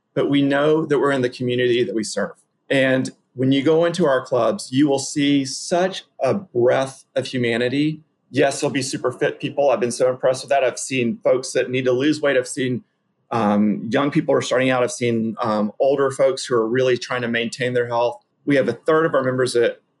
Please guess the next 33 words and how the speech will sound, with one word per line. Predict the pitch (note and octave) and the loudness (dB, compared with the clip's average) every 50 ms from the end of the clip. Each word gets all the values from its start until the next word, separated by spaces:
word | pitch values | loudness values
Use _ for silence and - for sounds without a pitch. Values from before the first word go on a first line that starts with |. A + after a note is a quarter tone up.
| _ _ - | _ _ -6
make | B2 C3 C3+ - - | -2 -2 -2 -2 -2
below | A#2 G#2+ A2+ B2+ C3+ | -2 0 2 2 2
fifty | - - D3+ C#3+ C#3+ | 2 0 -2 -2 -2
thousand | - C#3 C3+ B2 B2+ C3 | 0 0 -2 0 0 -2
a | C3 | 0
year, | B2+ B2+ C3 B2+ G#2 | 0 2 2 0 0
a | A2+ - _ - | -2 -6 _ -2
third | - D3 D3 C#3+ C3 B2 | 0 2 2 2 2 0
that | B2+ | -2
are | A2+ | -2
between | A2+ G#2+ - A2+ G#2 G#2 | -2 -4 -4 -4 -4 -2
fifty | - C3+ C3 - A#2 | -4 -4 -4 -2 0
to | A2+ A2+ | 0 0
a | |
hundred | A2+ A#2+ A#2+ A2+ | 0 0 -4 -2
thousand, | - B2+ B2+ B2+ A#2+ A#2 | 0 0 0 0 0 -2
and | A2+ A2+ | -6 -8
a | G#2 _ - | -8 _ 0
third | C3+ C3+ C3+ | 0 2 2
that | A#2 A#2+ | 2 0
are | A#2 | 0
above | A2 G2+ A#2+ A#2+ G#2 | 2 2 0 0 0
a | A#2+ | 0
hundred | A2+ A2 A2 G#2 G2 | -2 -2 -2 -4 -2
thousand. | - G#2+ G#2 G2 G2+ - G#2 G2+ G2+ G2+ - _ _ - | -2 -4 -4 -4 -4 -4 -4 -4 -4 -6 -10 _ _ 0
Equal | - D#3+ D#3+ D#3+ D3 C#3+ | 0 0 2 2 0 -2
split | C#3 - - D3 D3 C#3+ - | -2 -2 -2 0 0 0 2
male | - C3 A#2+ B2 | 0 0 0 0
and | A#2+ A2 - | 0 -2 -2
female, | - D3 C#3+ D3 D3 C#3+ C#3+ C#3 C#3 C#3 C#3+ _ _ _ _ _ | -2 0 0 2 2 2 2 0 0 -2 -6 _ _ _ _ _
tremendous, | - - - C#3 A#2+ A#2+ A#2+ B2+ C3+ C#3+ D3 D3+ D#3 D3+ D3+ D3 D3+ - - - | -12 -6 -4 -2 0 0 0 0 2 2 2 2 2 2 0 0 -2 -6 -4 -2
um, | C3+ B2 A#2 A#2 A#2 A#2 G2+ | -2 0 0 0 0 0 0
diversity. | G#2+ A2 F#2+ - C3 C3+ C3+ C3+ - D3+ C#3 C#3+ C#3 C#3 C#3 C#3 C#3 | 0 -2 0 0 0 0 0 0 -2 -2 0 0 0 0 0 -2 -4